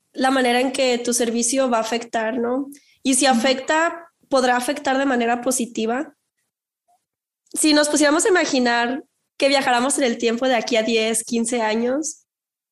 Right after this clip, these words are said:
Speaker 1: ¿cómo se imaginan que sería la manera de trabajar de un diseñador de servicios? ¿Habrán algunas habilidades que tendremos que desarrollar, ya sea blandas o,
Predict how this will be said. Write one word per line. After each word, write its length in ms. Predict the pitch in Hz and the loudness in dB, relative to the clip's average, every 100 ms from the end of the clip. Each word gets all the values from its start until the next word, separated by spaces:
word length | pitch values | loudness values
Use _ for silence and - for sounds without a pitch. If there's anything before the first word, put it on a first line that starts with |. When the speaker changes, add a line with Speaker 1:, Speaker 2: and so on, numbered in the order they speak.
| _ - | _ -4
Speaker 1:
¿cómo 220 | 277 311 | 0 2
se 80 | 370 | 2
imaginan 920 | 330 269 262 254 254 269 285 302 285 | 2 0 0 0 0 0 0 0 -4
que 520 | - 262 247 233 233 | -2 0 2 2 2
sería 720 | 233 240 233 233 233 240 247 240 | 0 0 0 2 2 0 -2 -4
la 160 | 254 269 | -2 0
manera 640 | 254 233 220 226 233 233 233 233 _ _ _ _ _ _ - | 0 0 0 0 0 -2 -4 -8 _ _ _ _ _ _ -6
de 160 | 254 254 | -2 0
trabajar 480 | 254 240 226 226 | 0 -2 -2 -2
de 80 | 226 | 0
un 80 | 240 | -2
diseñador 480 | 240 262 240 202 202 | -2 -2 -2 -2 -2
de 80 | 220 | -2
servicios? 760 | 220 214 196 - 208 - - _ _ _ | -4 -4 -4 -4 -6 -8 -12 _ _ _
¿Habrán 380 | - 262 262 262 | -2 2 2 2
algunas 460 | 285 277 285 302 320 | 2 2 0 0 0
habilidades 720 | 262 254 233 226 233 254 262 | 0 0 0 2 2 0 -2
que 140 | - 247 | -2 -2
tendremos 500 | 240 226 220 233 233 | 0 0 0 -2 -2
que 100 | 240 | 0
desarrollar, 920 | 240 233 220 220 233 240 240 240 240 _ _ _ _ | 0 0 -2 -2 0 0 0 -2 -4 _ _ _ _
ya 160 | 254 254 | 0 2
sea 220 | 262 247 | 2 0
blandas 800 | 240 226 220 233 233 233 233 - | 2 2 0 0 0 0 -2 -4
o, 520 | 214 208 208 - | -4 -4 -4 -6